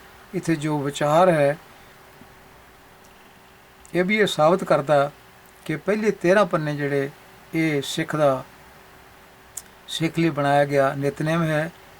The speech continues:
ਇਸੇ ਹੀ ਨਿਤਨੇਮ ਨੂੰ ਗੁਰੂ ਬਖਸ਼ਿਆ ਨਿਤਨੇਮ ਕਿਹਾ ਜਾਂਦਾ ਹੈ। ਤੋ ਪਿਆਰਿਓ, ਇਹ ਸੀ ਅੱਜ ਦੇ ਵਿਚਾਰ ਕਿ ਸ਼੍ਰੀ ਗੁਰੂ ਗ੍ਰੰਥ ਸਾਹਿਬ ਵਿੱਚ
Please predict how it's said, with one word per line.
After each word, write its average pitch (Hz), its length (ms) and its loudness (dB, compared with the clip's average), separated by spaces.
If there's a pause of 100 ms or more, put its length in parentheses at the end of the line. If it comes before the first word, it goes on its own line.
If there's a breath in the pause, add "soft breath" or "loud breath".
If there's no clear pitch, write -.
(100)
ਇਸੇ 196 340 2
ਹੀ 175 200 4
ਨਿਤਨੇਮ 151 420 -4
ਨੂੰ 143 140 -4
ਗੁਰੂ 190 260 -2
ਬਖਸ਼ਿਆ 147 400 -2
ਨਿਤਨੇਮ 143 560 -6 (500)
ਕਿਹਾ 143 440 0 (240)
ਜਾਂਦਾ 143 400 0
ਹੈ। 95 160 -10 (1080)
ਤੋ 143 60 -8
ਪਿਆਰਿਓ, 151 480 -4
ਇਹ 170 100 0
ਸੀ 160 240 -4
ਅੱਜ 139 80 -2
ਦੇ 139 160 -4
ਵਿਚਾਰ 143 580 2 (1600)
ਕਿ 139 100 -8
ਸ਼੍ਰੀ 165 280 -4
ਗੁਰੂ 147 180 -6
ਗ੍ਰੰਥ 156 240 -2
ਸਾਹਿਬ 156 260 0
ਵਿੱਚ 139 480 -4